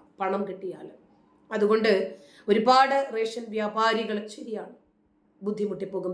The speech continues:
തൊഴിലില്ലാതായി പോകും. അതുകൊണ്ട് ഈ പദ്ധതിയെ കേന്ദ്ര സർക്കാരാണ് നൽകുന്നത് എന്ന് ജനങ്ങളിലേക്കൊരു ബോധവൽക്കരണം നടത്തിയാൽ പോരെ? അങ്ങനെയാകുമ്പോൾ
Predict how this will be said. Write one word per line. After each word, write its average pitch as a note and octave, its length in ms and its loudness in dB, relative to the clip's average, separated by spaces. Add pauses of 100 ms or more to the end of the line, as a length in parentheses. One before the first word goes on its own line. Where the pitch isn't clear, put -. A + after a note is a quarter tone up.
തൊഴിലില്ലാതായി F#3 840 -2
പോകും. - 240 -12 (500)
അതുകൊണ്ട് G3+ 320 4
ഈ G#3 200 4
പദ്ധതിയെ A#3 560 4 (840)
കേന്ദ്ര C#4 300 6
സർക്കാരാണ് D#4+ 720 4
നൽകുന്നത് C#4 500 4 (140)
എന്ന് B3+ 140 2
ജനങ്ങളിലേക്കൊരു A#3+ 880 2
ബോധവൽക്കരണം G#3+ 960 -6
നടത്തിയാൽ F#3 500 -10
പോരെ? - 220 -18 (1160)
അങ്ങനെയാകുമ്പോൾ A3+ 680 6